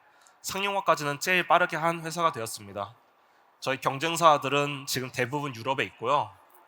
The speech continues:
근데 지금 유럽 자동차 시장이 안 좋다 보니까 사실은 여기 영상에 보시는 회사의 대부분은 이미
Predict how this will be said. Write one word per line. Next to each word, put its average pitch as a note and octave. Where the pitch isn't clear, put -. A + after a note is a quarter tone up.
근데 C#3+
지금 D#3
유럽 D#3
자동차 D#3
시장이 F3
안 A#2
좋다 D3
보니까 C#3+
사실은 D3+
여기 B2+
영상에 C3
보시는 C3+
회사의 C#3+
대부분은 B2+
이미 A2+